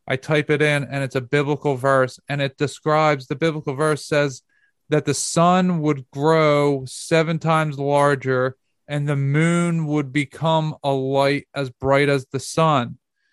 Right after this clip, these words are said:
So I'm like, "Oh, that is exactly what happened." That's the little warming period that's talked about.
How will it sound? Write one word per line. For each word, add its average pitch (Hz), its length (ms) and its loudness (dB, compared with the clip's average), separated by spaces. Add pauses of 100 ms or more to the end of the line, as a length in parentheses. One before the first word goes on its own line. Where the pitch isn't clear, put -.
(180)
So 156 440 0 (120)
I'm 151 180 -2
like, 147 300 -2 (480)
"Oh, 175 220 0 (200)
that 185 220 4
is 170 120 4
exactly 165 800 0
what 175 220 0
happened." 180 320 -4
That's 160 260 0
the 190 160 2
little 175 400 2
warming 220 460 -2
period 123 560 -6 (280)
that's 143 340 0 (220)
talked 139 280 2
about. 135 340 0